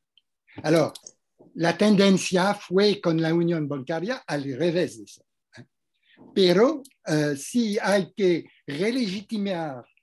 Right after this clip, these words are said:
el Banco Central Europeo y la confianza en el euro, tiene que dar más autonomía a los bancos centrales nacionales.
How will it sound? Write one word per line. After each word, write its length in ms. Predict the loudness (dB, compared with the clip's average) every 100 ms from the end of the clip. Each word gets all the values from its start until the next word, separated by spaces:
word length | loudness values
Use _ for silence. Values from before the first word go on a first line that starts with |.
| _ _ -6
el 220 | -4 0
Banco 340 | 2 2 -2
Central 480 | -4 -4 -2 -2 -2
Europeo 840 | -2 -4 -6 -8 -6 -6 -6 -8 -12 _
y 240 | -4 -2 -2
la 160 | -4
confianza 720 | -6 -8 -4 -4 -4 -4 -4
en 120 | -4
el 160 | -6 -6 -6 -4
euro, 460 | -6 -6 -8 -10 _ _ _ _
tiene 500 | 0 4 4 2 0
que 320 | 0 0 -2 _
dar 360 | -4 0 0 0
más 260 | -2 -2
autonomía 840 | -6 -8 -4 -4 -2 -4 -4 -6 -10 _ _ _
a 320 | -2 0 0 0
los 300 | 2 2 2
bancos 460 | 0 0 2 0 0
centrales 640 | -6 -6 -6 -6 -8 -14 -8
nacionales. 960 | -2 0 -2 -8 -14 _ _ _ -20